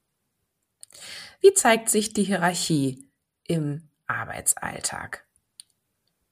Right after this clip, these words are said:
Meistens eigentlich mittlerweile als Feindbild. Stellen wir uns die folgende Situation vor.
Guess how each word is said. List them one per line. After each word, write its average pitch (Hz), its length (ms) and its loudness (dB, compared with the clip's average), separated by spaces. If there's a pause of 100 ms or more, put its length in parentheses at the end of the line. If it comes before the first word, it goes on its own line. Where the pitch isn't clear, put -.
(1600)
Meistens 214 680 2 (540)
eigentlich 147 600 -4
mittlerweile 131 800 -8 (260)
als - 540 -2
Feindbild. 113 840 -10 (480)
Stellen 349 260 2
wir - 140 2
uns 170 280 -2 (460)
die 294 80 2
folgende 135 520 -4
Situation 147 800 -4
vor. - 400 -8